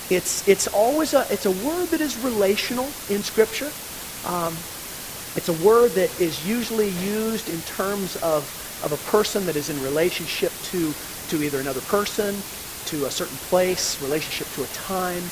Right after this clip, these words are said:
You know, in reference to a place, it has the, the following meanings of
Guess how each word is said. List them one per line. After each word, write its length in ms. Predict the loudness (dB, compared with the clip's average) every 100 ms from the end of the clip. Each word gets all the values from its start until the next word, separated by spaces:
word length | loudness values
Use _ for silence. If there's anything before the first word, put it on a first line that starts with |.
| -10 -12 -12 0
You 100 | 2
know, 80 | 4
in 100 | 6
reference 380 | 6 6 0 0
to 140 | 2
a 40 | 2
place, 600 | 2 2 4 4 2 -2
it 80 | -2
has 340 | 0 0 0
the, 160 | 0 0 -2
the 80 |
following 460 | 0 2 2 0 -2
meanings 420 | -2 -2 -4 -2
of 160 | -4